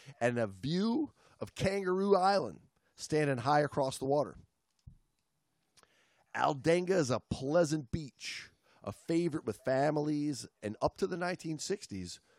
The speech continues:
regarded as entirely safe. The offshore reefs provide good ground for fishing,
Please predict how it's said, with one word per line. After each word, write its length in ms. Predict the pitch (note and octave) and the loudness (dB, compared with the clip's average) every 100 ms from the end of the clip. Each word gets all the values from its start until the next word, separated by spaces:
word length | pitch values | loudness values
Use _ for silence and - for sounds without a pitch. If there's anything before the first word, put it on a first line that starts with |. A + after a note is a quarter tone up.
| _ _ - | _ _ -6
regarded 720 | A2 A2 C#3 D3 D#3 D3 B2+ | -6 0 2 2 0 -2 -2
as 240 | A#2+ A2 | -2 -4
entirely 920 | - G#2 - - D3 E3 F#3 D3+ G#2+ G2+ | -6 -12 -10 -10 -4 0 0 -2 -4 -8
safe. 480 | - - F2+ - - _ _ _ _ _ _ _ - | -4 -6 -6 -14 -20 _ _ _ _ _ _ _ 0
The 120 | A#2 | 4
offshore 580 | C#3 C#3 - D#3 D3+ C3 | 4 2 0 4 6 6
reefs 340 | C#3 E3+ - | 2 0 -4
provide 520 | - A2+ A#2+ A2+ G#2+ | -2 2 2 2 0
good 240 | A#2+ C3+ A#2+ | 2 2 4
ground 420 | A#2 A2+ A#2 B2 | 4 4 4 0
for 100 | G2+ | -8
fishing, 520 | - A#2+ - D#3 | -2 -2 -2 -6